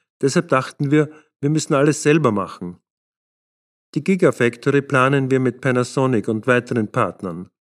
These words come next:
Wir sorgen für Master Facility, Pack Production und Logistics, Sony für Cell Formation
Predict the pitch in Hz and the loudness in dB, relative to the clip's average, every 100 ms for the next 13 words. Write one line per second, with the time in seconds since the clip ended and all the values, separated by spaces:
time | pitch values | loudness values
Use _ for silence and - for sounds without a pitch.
0 | _ - _ _ _ _ _ 135 139 156 | _ -20 _ _ _ _ _ -4 0 2
1 | 139 139 123 135 117 113 135 - 151 151 | 2 2 -2 -2 0 0 -2 -6 -4 -4
2 | - 160 160 - 165 165 - _ _ _ | -2 -2 -2 -2 -2 -2 -8 _ _ _
3 | - 135 - 151 143 139 127 - - 139 | -2 -2 -2 -2 0 0 0 -6 -4 -2
4 | 123 123 113 - 110 - - 160 - - | 0 -2 -2 -2 -4 -4 -4 -4 -4 -18
5 | - _ _ _ - - 131 127 147 175 | -20 _ _ _ -16 -4 0 0 0 -4
6 | - _ _ - 139 - 131 120 - 117 | -8 _ _ -2 -2 0 0 0 0 -2
7 | 110 98 - 147 147 | 0 -4 -6 -10 -10